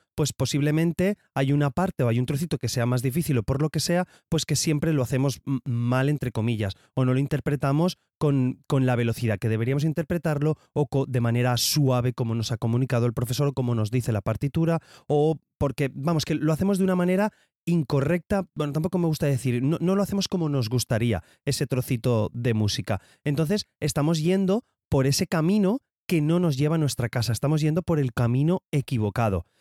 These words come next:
¿Qué tenemos que hacer? Tenemos que coger ese sendero, taparlo de nieve de nuevo, tenemos que coger y tapar otra vez la nieve e ir siempre por el camino correcto, ¿vale? Por el camino que llegaría a nuestra casa. No sé si vais viendo,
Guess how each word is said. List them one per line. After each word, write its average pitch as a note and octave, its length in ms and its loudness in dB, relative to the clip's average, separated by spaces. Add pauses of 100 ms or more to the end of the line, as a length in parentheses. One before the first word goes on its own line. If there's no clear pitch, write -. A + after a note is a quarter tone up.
(160)
¿Qué - 80 -2
tenemos D3 300 0
que F3 80 0
hacer? D#3 320 0 (220)
Tenemos A2+ 240 0
que - 80 -4
coger - 280 -2
ese D3+ 180 0
sendero, F#3+ 500 2 (300)
taparlo B2 540 0
de C3+ 100 2
nieve C#3+ 320 2
de C#3 80 2
nuevo, F#3 340 0
tenemos C#3 300 0
que C#3 140 -4
coger D3 360 -4
y C3 100 -2
tapar A#2 300 -2
otra C#3 180 -2
vez C#3 160 0
la D3 120 0
nieve F#3 360 0 (180)
e E3 60 -2
ir D#3+ 340 0 (160)
siempre E3+ 500 -2 (120)
por D3 140 2
el A#2+ 120 -2
camino B2 380 0
correcto, A#2 500 -4
¿vale? A2 180 -2
Por B2+ 120 -4
el A#2 100 -4
camino C3 400 0 (260)
que C#3 140 0
llegaría B2 520 0
a C3+ 60 0
nuestra A2+ 340 -2
casa. A2+ 300 -4
No B2 260 -2
sé D#3+ 120 -2
si D#3+ 140 -2
vais D#3+ 200 -2
viendo, E3 380 2